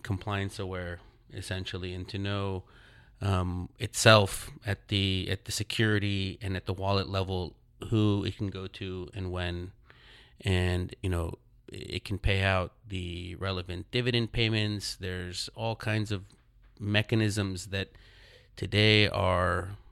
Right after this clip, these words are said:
done by people, you know, that, that ultimately can be done more efficiently, um, by a smart contract. And that's just simply code that just says that this security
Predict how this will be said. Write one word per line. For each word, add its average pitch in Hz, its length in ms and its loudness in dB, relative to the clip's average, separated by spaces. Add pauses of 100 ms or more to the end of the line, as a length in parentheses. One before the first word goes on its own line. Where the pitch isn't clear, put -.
(160)
done 98 220 0
by 92 160 -2
people, 123 540 -4 (960)
you 110 120 -6
know, 107 220 2
that, 104 280 0
that 101 220 0 (200)
ultimately 101 520 0
can 98 260 -2
be 95 460 -2 (640)
done 101 300 6
more 95 300 4
efficiently, 92 720 -2 (840)
um, 101 480 -6 (320)
by 95 140 0
a 92 80 2
smart - 280 2
contract. - 580 -8
And 98 140 -6
that's 101 180 -6
just - 220 -4
simply 98 300 -2
code 101 480 0
that 98 180 2
just - 200 -2
says 98 300 2
that 95 200 -2
this 95 120 -4
security 95 640 -2